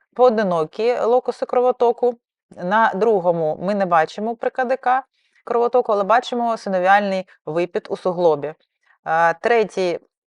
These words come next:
третє зображення, е, у режимі К Д К бачимо інтенсивне, інтенсивну васкуляризацію запаленої синовії.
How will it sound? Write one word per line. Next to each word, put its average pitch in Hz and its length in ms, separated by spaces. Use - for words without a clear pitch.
третє 208 280
зображення, 170 720
е, 170 80
у 185 120
режимі 185 340
К 185 120
Д 180 120
К 180 160
бачимо 175 360
інтенсивне, 190 920
інтенсивну 180 520
васкуляризацію 170 800
запаленої 160 540
синовії. 180 600